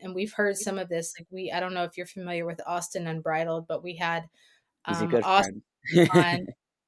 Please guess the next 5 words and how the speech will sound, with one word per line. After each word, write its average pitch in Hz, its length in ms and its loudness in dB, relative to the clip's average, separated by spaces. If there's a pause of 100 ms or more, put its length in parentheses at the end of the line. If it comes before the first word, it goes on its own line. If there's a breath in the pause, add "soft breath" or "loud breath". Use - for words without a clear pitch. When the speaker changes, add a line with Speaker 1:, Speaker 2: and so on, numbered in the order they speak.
(220)
Speaker 1:
Yes. 180 560 4 (140)
And 202 300 4
so, 190 1040 8
Speaker 2:
<clears throat> 190 80 -8
Speaker 1:
uh, 180 240 0